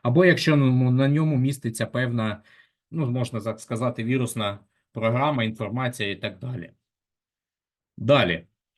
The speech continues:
Мережевий екран, він відстежує всю мережеву активність і блокує віруси, які намагаються заразити систему через мережу. Тобто це не обов'язково може бути інтернет, це може бути локальна мережа,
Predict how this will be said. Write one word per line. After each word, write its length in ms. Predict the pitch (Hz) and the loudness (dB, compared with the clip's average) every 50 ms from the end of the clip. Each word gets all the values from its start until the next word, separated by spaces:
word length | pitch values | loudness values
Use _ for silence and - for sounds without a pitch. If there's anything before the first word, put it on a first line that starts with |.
| _ _ _ _ _ - | _ _ _ _ _ 2
Мережевий 580 | 143 175 190 202 180 160 175 156 143 139 135 | 4 6 6 6 6 6 6 4 4 4 2
екран, 340 | 139 127 165 180 196 180 156 | 2 2 0 2 2 4 4
він 200 | 151 156 156 147 | 2 2 0 0
відстежує 540 | 147 147 143 - - 147 139 123 110 127 123 | -2 -2 -4 -2 0 0 0 0 0 -2 -2
всю 240 | 123 - - 143 131 | -2 -2 -2 -2 -2
мережеву 480 | 127 127 131 123 117 123 123 113 120 | 0 -2 -2 -2 -2 -2 -2 -2 -2
активність 560 | 120 117 - - 190 185 170 156 139 131 - | -4 -4 -4 -6 -4 -4 -2 -4 -4 -6 -6
і 40 | 165 | -6
блокує 480 | 151 147 143 131 135 - 139 135 131 135 | -4 -4 -4 -4 -4 -2 -2 0 0 0
віруси, 380 | 160 175 165 151 - - 123 | 0 0 0 0 -2 -4 -4
які 240 | 123 127 120 - 139 | -4 -4 -4 -4 -6
намагаються 540 | 131 131 127 127 127 135 131 123 123 - 127 | -4 -4 -4 -4 -2 -4 -4 -4 -6 -6 -6
заразити 560 | 113 120 120 120 123 117 139 151 147 147 123 | -4 -4 -4 -4 -4 -6 -6 -6 -6 -8 -8
систему 460 | 123 - 120 - - 147 147 135 123 | -8 -8 -10 -6 -4 -2 -2 -2 -2
через 360 | 123 - 139 135 131 123 110 113 | -4 -2 -2 0 0 -2 -2 -2
мережу. 500 | 120 120 120 120 110 98 92 87 82 - _ _ _ _ _ _ _ | -2 -2 -2 -2 -4 -6 -8 -14 -16 -18 _ _ _ _ _ _ _
Тобто 260 | - 139 120 151 147 | -8 -4 -4 -4 -2
це 180 | 151 - 175 175 | 0 0 2 2
не 100 | 170 160 | 2 2
обов'язково 640 | 151 143 151 147 147 151 147 - - 139 135 131 | 2 2 0 0 0 0 -2 -2 -2 -2 -2 -2
може 220 | 131 131 120 127 | -2 -2 -4 -4
бути 220 | 120 127 127 123 135 | -4 -6 -6 -6 -6
інтернет, 420 | 131 123 143 143 165 165 165 - | -6 -6 -6 -6 -4 -4 -4 -4
це 80 | - 135 | -6 -6
може 220 | 135 135 120 131 | -6 -4 -4 -4
бути 240 | 123 123 123 123 127 | -6 -6 -6 -6 -4
локальна 480 | 120 120 120 - 120 113 107 101 101 98 | -4 -6 -4 -4 -4 -4 -2 -4 -6 -6
мережа, 540 | 104 110 107 113 110 110 147 160 170 165 | -6 -4 -4 -4 -6 -4 -4 -4 -4 -6